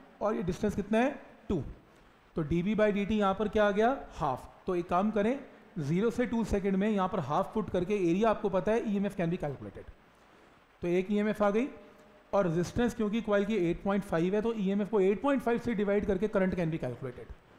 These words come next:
तो point समझ में आ रहा है यहाँ तक? इसमें area आपने निकाल लिया,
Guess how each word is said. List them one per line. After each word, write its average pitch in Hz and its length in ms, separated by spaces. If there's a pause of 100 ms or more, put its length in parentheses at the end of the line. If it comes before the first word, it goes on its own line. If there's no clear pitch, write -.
(500)
तो 175 40
point 180 300
समझ 214 180
में 208 100
आ 196 80
रहा 202 100
है 208 60
यहाँ 202 140
तक? 214 160 (1080)
इसमें 180 240
area 185 320
आपने 190 160
निकाल 190 260
लिया, 202 280